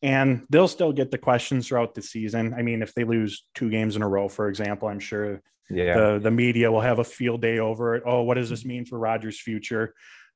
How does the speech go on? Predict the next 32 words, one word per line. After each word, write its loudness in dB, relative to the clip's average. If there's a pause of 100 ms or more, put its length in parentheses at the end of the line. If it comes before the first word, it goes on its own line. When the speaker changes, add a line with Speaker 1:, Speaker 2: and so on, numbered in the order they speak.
(120)
Speaker 1:
But 4 (420)
I 0
think 2
what 4
we've 2
learned 0
is -6
this -10
doesn't -2
come -4
down -2
to -8
winning -2
or 0
losing. 0
I -8
mean, 0
obviously -2
he -6
wants -4
to -4
win. -2
He -6
wants -6
to -20
be -4
a -4
Super -12
Bowl -2
champion -6
again. -6 (480)
But 4